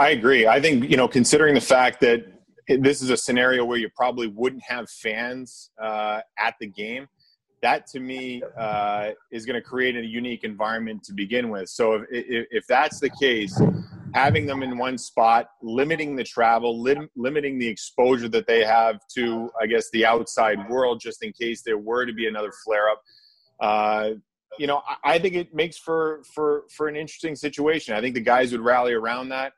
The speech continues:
Uh, certainly it would be different to play in front of a building where you don't have fans, but that also might lend to maybe,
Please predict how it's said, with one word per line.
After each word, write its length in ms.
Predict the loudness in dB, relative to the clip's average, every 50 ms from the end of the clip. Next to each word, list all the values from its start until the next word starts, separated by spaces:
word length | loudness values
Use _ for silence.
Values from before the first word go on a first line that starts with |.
| -8
Uh, 260 | -8 -6 -6 -6 -6 -8 -10
certainly 360 | -8 -6 -6 -6 -4 -2 -2
it 40 | -2
would 160 | -2 -2 -4
be 80 | -6 -4
different 520 | -2 -2 -2 -2 _ -6 -6 -6 -8 -10 _
to 80 | -16 -16
play 360 | -10 -4 -2 0 0 0 -2
in 80 | -4 -8
front 200 | -8 -8 -8 -6
of 60 | -6
a 100 | -8 -6 -4
building 360 | -2 -2 -2 -4 -6 -8 -8 -4
where 120 | -4 -4
you 140 | -4 -6 -8 -8
don't 220 | -8 -8 -8 -10 -10 -12
have 100 | -12 -12 -14 -10 -6
fans, 400 | -6 -4 -4 -6 -8 -10 -16 -20 _ _ _ _ _ _ _ -2
but 80 | 0 2
that 160 | 4 4 4
also 300 | 2 0 -2 -4 -8 -6
might 220 | -4 -4 -4 -6
lend 280 | -6 -8 -8 -8 -10 -12 -12
to 180 | -10 -8 -8 -8
maybe, 480 | -8 -8 -8 -6 -6 -6 -6 -8 -12